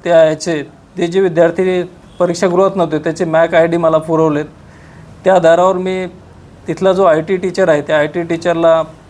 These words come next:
एक नोटीस देऊन, अ, त्याला विचारलं की हे मॅक आयडी कुठे आहेत आणि हे संगणक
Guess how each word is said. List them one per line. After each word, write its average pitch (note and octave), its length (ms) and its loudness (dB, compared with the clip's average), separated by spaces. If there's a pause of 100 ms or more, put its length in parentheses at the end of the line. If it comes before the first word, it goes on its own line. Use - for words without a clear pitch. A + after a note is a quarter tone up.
(380)
एक E3+ 160 -8
नोटीस E3+ 320 0
देऊन, G3 300 2 (280)
अ, D#3+ 340 -2
त्याला F3+ 220 2
विचारलं G3 380 2
की E3+ 120 -6
हे F3 180 -2
मॅक F3 240 0
आयडी F3 300 0
कुठे F3+ 460 -6
आहेत F3 320 2
आणि E3+ 160 -6
हे F3+ 180 -6
संगणक E3+ 380 -8